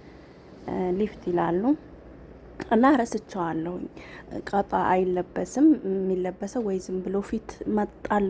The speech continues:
ማድረግ ነው ወይም መሸፈን ነው። <clears throat> እዚህ ጋር የትኬት የምንቀበልበት ነው። የክላሳችንን መጀመሪያ ላይ ውሃ በሎሚ ተዘጋጅቶልናል። እዚህ ከገባችሁ በኋላ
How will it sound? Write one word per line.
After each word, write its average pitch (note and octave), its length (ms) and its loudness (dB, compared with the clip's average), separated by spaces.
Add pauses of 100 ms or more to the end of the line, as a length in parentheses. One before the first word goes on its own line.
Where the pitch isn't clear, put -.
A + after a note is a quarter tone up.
ማድረግ G3 400 2
ነው F4+ 180 4
ወይም F#3 260 2
መሸፈን F#3+ 560 -6
ነው። C#4+ 120 2 (280)
<clears throat> - 520 6 (240)
እዚህ G3 220 -6
ጋር A#3+ 140 -2 (100)
የትኬት F#3+ 600 -4
የምንቀበልበት F#3+ 1080 -2
ነው። A#3+ 160 -2
የክላሳችንን G#3 1040 -4 (420)
መጀመሪያ G3+ 540 2
ላይ G3+ 280 -2
ውሃ G3 360 -4
በሎሚ G3+ 380 -2 (140)
ተዘጋጅቶልናል። F#3+ 1000 -6 (500)
እዚህ F#3 280 -6
ከገባችሁ F#3+ 680 -4
በኋላ G3 420 -6